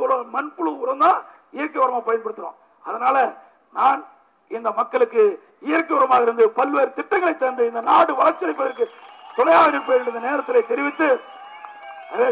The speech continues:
ஸ்டாலின், நீங்க எதை வேணாலும் பேசுவீங்க, ஆனா உங்களுக்கு உழைப்பு இல்லாத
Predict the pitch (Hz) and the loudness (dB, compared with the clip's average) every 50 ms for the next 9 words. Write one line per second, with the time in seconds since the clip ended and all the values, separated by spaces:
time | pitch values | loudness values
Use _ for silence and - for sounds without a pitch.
0 | 233 - - 214 233 262 285 285 294 285 - - _ _ _ _ _ _ _ _ | -2 -2 0 2 2 2 2 0 -4 -8 -10 -16 _ _ _ _ _ _ _ _
1 | _ - 214 233 226 214 208 214 226 233 254 254 254 254 285 277 240 233 247 233 | _ -20 -12 -10 -8 -6 -6 -6 -4 -4 -4 -2 -2 -2 -2 0 2 2 2 2
2 | 233 233 233 220 220 220 220 220 214 - - - - _ _ _ - 185 214 233 | -2 -8 -12 -8 -6 -4 -2 -4 -4 -6 -12 -20 -20 _ _ _ -6 -4 -2 -2
3 | 226 - - - - - 233 - 415 - 370 330 214 247 294 294 - - 233 247 | -2 -2 -4 -6 -10 -6 -4 -4 -4 -4 -8 -6 -6 -6 -6 -6 -8 -6 -2 0
4 | 269 269 | 0 0